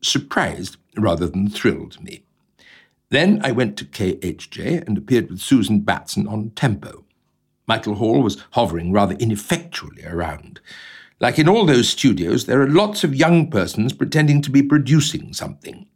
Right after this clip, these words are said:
Susan looked marvellous and was very articulate, and altogether, I rather adored her. The show is now quite a hit, and every performance ends with a discussion with the audience,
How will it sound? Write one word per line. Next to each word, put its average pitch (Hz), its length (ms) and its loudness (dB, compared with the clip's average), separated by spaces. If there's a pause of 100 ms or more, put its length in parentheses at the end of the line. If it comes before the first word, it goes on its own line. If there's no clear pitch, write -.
(540)
Susan 160 420 4
looked 123 240 -2
marvellous 95 560 0
and - 140 -8
was 87 120 -10
very 143 400 0
articulate, 113 640 -2
and - 160 -12
altogether, 143 500 -2 (440)
I 113 80 2
rather 110 340 4
adored 143 400 4
her. - 200 -12 (200)
The - 80 -10
show 170 220 4
is 147 100 4
now 127 160 2
quite 104 300 -2
a - 20 -2
hit, 175 260 2
and 85 160 -8
every 151 240 6
performance 110 460 0
ends 87 260 -4
with 104 140 -2
a 107 60 0
discussion 107 560 -2
with 104 100 -4
the 127 120 0
audience, - 520 0